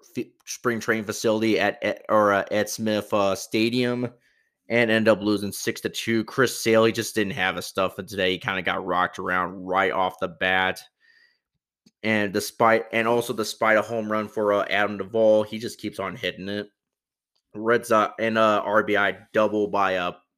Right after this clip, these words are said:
Daniel Palka, who just got cut today, along with the other, couple of other guys too. So, yeah, yeah, six to,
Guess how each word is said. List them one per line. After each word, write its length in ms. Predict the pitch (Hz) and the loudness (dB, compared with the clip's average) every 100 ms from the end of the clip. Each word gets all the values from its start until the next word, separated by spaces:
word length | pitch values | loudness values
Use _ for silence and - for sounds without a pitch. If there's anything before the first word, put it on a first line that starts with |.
| _ | _
Daniel 280 | 107 101 95 | -2 -2 -4
Palka, 720 | - 120 113 110 117 110 107 - _ - | -4 0 0 2 4 4 2 -8 _ -6
who 80 | 127 | -2
just 180 | 131 | 0
got 220 | 127 107 - | 2 0 2
cut 260 | 123 110 | 0 0
today, 560 | 110 95 101 98 101 101 _ _ _ - | -4 0 0 2 0 -2 _ _ _ -8
along 260 | 98 101 | -4 -2
with 80 | 98 | -2
the 100 | 95 | -4
other, 320 | 90 98 82 _ | -4 -4 -6 _
couple 240 | - 95 90 | -10 -6 -6
of 60 | |
other 140 | 90 87 | -6 -4
guys 300 | 87 82 - | -4 -4 -6
too. 340 | 92 90 87 | -8 -6 -8
So, 440 | - 90 85 87 101 _ _ _ _ | -8 -8 -6 -10 -14 _ _ _ _
yeah, 60 | - 57 _ _ _ _ _ _ | -20 _ _ _ _ _ _ _
yeah, 280 | - 85 - _ _ _ | -14 -14 -16 _ _ _
six 420 | - - 104 - | -10 -8 -6 -8
to, 120 | - | -14